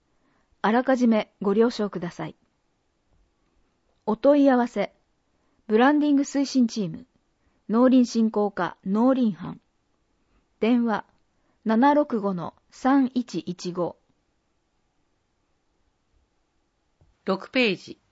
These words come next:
Speaker 2: 津南雪まつり。スノーウェーブ。来場者、一万一千人。三月十四日現在、速報値。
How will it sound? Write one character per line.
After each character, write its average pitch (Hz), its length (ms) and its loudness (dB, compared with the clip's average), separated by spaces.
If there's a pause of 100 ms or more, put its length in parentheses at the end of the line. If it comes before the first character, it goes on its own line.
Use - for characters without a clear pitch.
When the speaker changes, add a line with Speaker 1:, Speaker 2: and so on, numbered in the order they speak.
(580)
Speaker 2:
津 240 120 -6
南 202 260 -2
雪 185 240 -8
ま 214 160 -4
つ 175 160 -14
り。 - 160 -18 (640)
ス - 180 -6
ノ 240 220 0
ー - 20 -2
ウ - 40 -2
ェ 190 200 -2
ー 123 40 -12
ブ。 113 200 -14 (1040)
来 220 260 -4
場 220 220 0
者、 - 260 -12 (640)
一 180 220 -6
万 220 240 -2
一 165 180 -6
千 196 400 -4
人。 156 280 -4 (640)
三 233 300 -4
月 165 240 -8
十 208 240 -4
四 208 120 -4
日 196 180 -8
現 175 280 -8
在、 120 200 -12 (220)
速 - 240 -10
報 202 260 -4
値。 - 260 -20